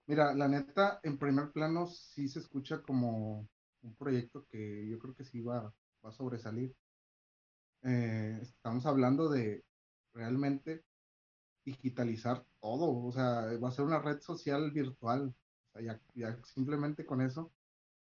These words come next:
eh, el infinito, eh, este, es el límite, ¿sabes? Como tanto puedes practicar deportes, reuniones pres-, presenciales animadas, que a lo mejor en un futuro, pues, vaya a ser ya con,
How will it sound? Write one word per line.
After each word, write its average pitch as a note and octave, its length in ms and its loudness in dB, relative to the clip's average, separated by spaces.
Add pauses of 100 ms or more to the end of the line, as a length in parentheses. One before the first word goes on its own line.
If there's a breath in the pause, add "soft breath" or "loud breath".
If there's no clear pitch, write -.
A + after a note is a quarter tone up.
eh, G#2+ 580 -2
el A#2+ 80 2
infinito, B2 760 0
eh, A2+ 300 -4
este, B2+ 320 -6
es A2+ 100 -4
el C3+ 80 4
límite, B2+ 380 0
¿sabes? C3+ 220 -2
Como C#3+ 280 -8 (920)
tanto B2+ 300 -2
puedes B2+ 220 0
practicar C3 520 -4
deportes, C3 720 0 (320)
reuniones B2+ 680 2 (400)
pres-, - 580 -2
presenciales D3+ 840 4
animadas, C#3 580 2 (680)
que C3 60 -2
a B2 40 2
lo A#2 80 2
mejor A#2 300 2
en C#3+ 100 2
un C#3 80 0
futuro, C#3+ 420 0
pues, A#2+ 260 -6 (280)
vaya B2 220 2
a - 20 -2
ser C3 180 -2
ya B2+ 200 2
con, G#2+ 380 -2